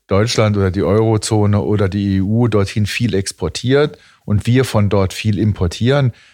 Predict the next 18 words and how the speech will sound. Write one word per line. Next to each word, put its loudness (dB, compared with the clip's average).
sondern 2
es 0
ist -2
einfach 0
weltweit 0
gesehen 0
ein 0
riesiger -2
Markt. -4
Und -2
deswegen -2
strengen -2
sich -2
die 0
Amerikaner 0
ja 2
auch 0
an, 2